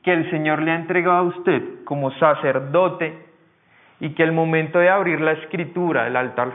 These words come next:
fa-, al-, altar familiar, o el momento en el que usted instruye a sus hijos, esa sabiduría está aquí, infinitamente aquí, y lo que pueda aprender en el mundo está por allá abajo.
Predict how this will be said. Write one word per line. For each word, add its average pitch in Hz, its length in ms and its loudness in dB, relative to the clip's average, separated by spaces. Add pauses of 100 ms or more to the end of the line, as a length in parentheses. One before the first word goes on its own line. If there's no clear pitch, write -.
fa-, 147 80 -2
al-, 104 400 -2
altar 127 400 0
familiar, 135 560 0
o 127 120 -2
el 135 80 -2
momento 131 400 -6
en 151 80 -2
el 151 100 -6
que 175 100 -8
usted 131 320 -6
instruye 151 400 -4
a 151 100 -2
sus 170 220 -10
hijos, 156 260 -10 (800)
esa 180 380 2
sabiduría 208 580 2
está 151 300 2
aquí, 214 640 -2
infinitamente 202 1000 0
aquí, 214 500 -2 (640)
y 147 100 -4
lo 156 160 2
que 151 140 0
pueda 185 260 4
aprender 196 440 0
en 170 100 0
el 180 120 0
mundo 165 360 -2
está 160 320 -4
por 139 140 -10
allá 139 220 -6
abajo. - 400 -8